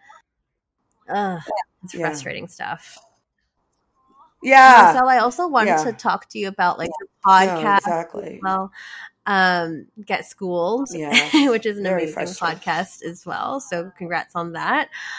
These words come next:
Speaker 1: Um, I definitely wanted to, um, kind of bring up your experience
Speaker 2: <laughs>
Speaker 1: as a person of color podcasting in the adult
Speaker 2: Thank you.
Speaker 1: space.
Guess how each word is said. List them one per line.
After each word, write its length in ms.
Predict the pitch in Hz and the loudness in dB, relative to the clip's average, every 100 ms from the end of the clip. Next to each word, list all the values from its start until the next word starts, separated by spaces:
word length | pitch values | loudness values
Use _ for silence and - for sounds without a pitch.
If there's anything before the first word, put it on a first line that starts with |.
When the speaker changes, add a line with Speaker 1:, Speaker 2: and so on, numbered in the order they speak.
| - - | -18 -4
Speaker 1:
Um, 200 | 214 202 | -2 0
I 100 | 214 - _ _ - - 214 - - | -2 -4 _ _ -20 -2 -2 -2 -4
definitely 140 | 254 240 | -2 0
wanted 340 | 214 202 202 | 0 -2 -6
to, 560 | - 226 190 185 180 - | -12 -8 -4 -4 -6 -4
um, 420 | 175 170 165 165 | -2 0 -2 -6
kind 200 | - 254 | -8 -4
of 140 | 247 220 - | -4 -6 -6
bring 280 | 220 233 240 | -4 -2 0
up 240 | 196 196 | -2 -2
your 180 | 208 202 | -6 -6
experience 400 | - - 208 185 180 | -10 -8 -2 -2 -2
Speaker 2:
<laughs> 880 | 190 185 185 202 214 214 196 165 | -4 -2 -4 -2 -2 -4 -6 -4
Speaker 1:
as 180 | 202 196 | -2 -2
a 60 | 196 | -4
person 340 | 196 185 - | -6 -6 -4
of 160 | 175 - | -6 -6
color 680 | - 175 180 165 165 151 _ | 2 2 2 -2 -4 -6 _
podcasting 880 | 220 180 175 180 165 - 175 165 165 - | 0 0 0 -4 -4 -4 -10 -8 -8 -10
in 180 | 185 185 | -8 -6
the 100 | 165 | -6
adult 300 | 160 156 151 | -6 -4 -2
Speaker 2:
Thank 180 | 185 214 | -4 -6
you. 40 | |
Speaker 1:
space. 720 | 175 147 139 131 190 - - | -8 -6 -6 -8 -10 -12 -18